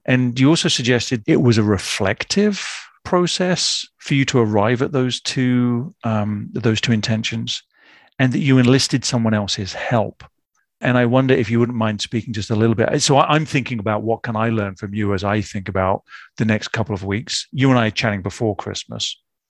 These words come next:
This show will air just around the New Year period. So I'm thinking, what can I learn from you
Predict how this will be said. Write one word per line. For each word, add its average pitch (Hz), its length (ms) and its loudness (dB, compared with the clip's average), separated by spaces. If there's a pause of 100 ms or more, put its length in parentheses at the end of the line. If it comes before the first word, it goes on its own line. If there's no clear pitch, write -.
(100)
This 117 200 0
show 107 180 2
will 110 160 2
air 104 340 2 (360)
just - 180 0
around 110 200 2
the 104 80 -2
New 104 120 -2
Year 110 240 2
period. 110 440 -8 (260)
So - 160 2
I'm 131 120 4
thinking, 120 420 0 (340)
what 120 340 0
can 127 140 0
I 113 140 2
learn 113 320 0
from 107 260 -10
you 127 580 0